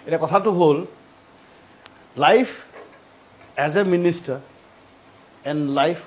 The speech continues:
উইদাউট বিং এ মিনিষ্টাৰ, এগৰাকী মন্ত্ৰী হৈ থকাৰ এটা জীৱন আৰু মন্ত্ৰী নোহোৱা এটা জীৱন, কিবা পাৰ্থক্য অনুভৱ হয়,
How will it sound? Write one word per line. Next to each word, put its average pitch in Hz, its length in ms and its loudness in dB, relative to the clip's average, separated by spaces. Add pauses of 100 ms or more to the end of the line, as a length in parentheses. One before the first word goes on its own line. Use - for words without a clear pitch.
(140)
উইদাউট 180 340 6
বিং 156 260 2
এ 131 40 2
মিনিষ্টাৰ, 104 520 -10 (500)
এগৰাকী 143 340 -4
মন্ত্ৰী 139 340 -4
হৈ 139 180 -6
থকাৰ 151 300 -4
এটা 151 160 -8
জীৱন 156 320 -14 (100)
আৰু 123 180 -8
মন্ত্ৰী 123 420 -8
নোহোৱা 123 420 -6
এটা 110 140 -6
জীৱন, 95 320 -14 (420)
কিবা 135 160 -6
পাৰ্থক্য 139 460 -6
অনুভৱ 135 340 -4
হয়, 143 260 -4